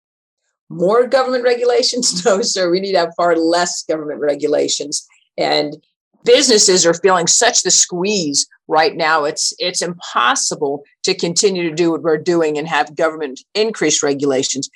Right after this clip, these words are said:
We need far less regulations, Chris.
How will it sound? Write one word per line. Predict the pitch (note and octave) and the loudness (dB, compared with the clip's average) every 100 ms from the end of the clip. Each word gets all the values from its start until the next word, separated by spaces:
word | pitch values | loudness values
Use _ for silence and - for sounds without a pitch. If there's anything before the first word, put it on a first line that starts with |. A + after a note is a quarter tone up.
| _ | _
We | A3+ | -2
need | A#3 F#3 | 0 0
far | - F3 D#3 | 2 4 4
less | D3 C#3+ C#3+ C#3 - | 0 -2 0 0 0
regulations, | C3 B2+ C3 B2 C3+ - C3+ | -6 -6 -6 -4 -4 -6 -8
Chris. | - C3+ C3+ - | -6 -4 -2 -4